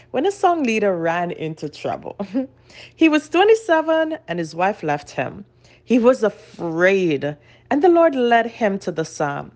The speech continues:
But after he wrote it, he felt, oh, it was not manly enough to admit that he was afraid. But the Lord also led him to other men in the Bible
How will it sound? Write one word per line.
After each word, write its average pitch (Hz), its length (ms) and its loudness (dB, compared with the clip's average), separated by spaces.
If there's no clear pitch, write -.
But 277 160 2
after 440 340 2
he 403 180 4
wrote 196 460 0
it, 196 160 0
he 208 180 -4
felt, 175 500 -2
oh, 175 320 0
it 175 140 -2
was 208 180 -2
not 277 220 -2
manly 170 560 0
enough 156 580 -4
to 185 380 6
admit 339 380 -2
that 254 160 2
he 240 140 -2
was 196 220 -2
afraid. 175 520 -4
But 262 420 2
the 214 140 -6
Lord 403 260 0
also 294 380 -2
led 214 400 -2
him 180 560 -4
to 180 280 -2
other 302 220 2
men 196 400 0
in 180 180 -6
the 170 60 -2
Bible 175 720 -2